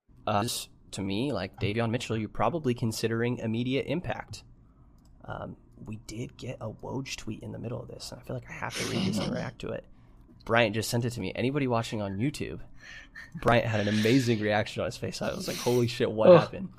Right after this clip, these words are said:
Speaker 2: it wasn't the
Speaker 1: Woj,
Speaker 2: Woj one that got
Speaker 1: E S P N
Speaker 2: that reaction.
Speaker 1: sources. Oh, God. Okay, I'm gonna read the Woj one first. Uh,
Speaker 2: Yes.
Speaker 1: E S P N sources, the Sacramento Kings have secured permission to interview several assistants for their head coach job, including Golden State's Mike Brown,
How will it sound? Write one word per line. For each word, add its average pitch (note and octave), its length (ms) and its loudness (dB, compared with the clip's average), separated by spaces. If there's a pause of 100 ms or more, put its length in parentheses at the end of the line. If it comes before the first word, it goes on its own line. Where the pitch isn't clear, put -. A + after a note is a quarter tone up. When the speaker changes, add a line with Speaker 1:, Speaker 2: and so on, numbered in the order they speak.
Speaker 2:
it F#3 80 8
wasn't F#3+ 340 12
the E3+ 80 12
Speaker 1:
Woj, F3+ 360 12
Speaker 2:
Woj F3+ 60 6
one D#3+ 180 10
that D3 160 10
got E3 140 12
Speaker 1:
E - 20 10
S C3+ 40 10
P - 40 12
N D3+ 100 12
Speaker 2:
that - 0 -
reaction. D3 440 10
Speaker 1:
sources. C3+ 180 0 (2000)
Oh, A#2+ 140 4
God. G2 340 2
Okay, G#2 180 0
I'm G2+ 120 2
gonna A2+ 80 6
read B2+ 120 8
the B2 80 6
Woj B2 240 10
one C3 120 8
first. - 400 4 (280)
Uh, A2 300 4
Speaker 2:
Yes. - 20 -4
Speaker 1:
E G3 200 12
S - 40 0
P D3+ 60 4
N C#3 100 4
sources, A2+ 380 2
the F#2 80 -6
Sacramento A#2+ 400 4
Kings A2+ 400 4
have G#2+ 160 2
secured - 680 0
permission A#2 400 2
to - 60 0
interview A2 260 2
several C#3+ 380 4
assistants A#2 420 0
for A2 120 -2
their G#2+ 100 2
head G#2+ 160 2
coach G#2+ 240 -4
job, G#2 320 0 (460)
including A#2 320 4
Golden A#2+ 200 6
State's A#2 300 2
Mike A#2 220 6
Brown, C#3+ 400 8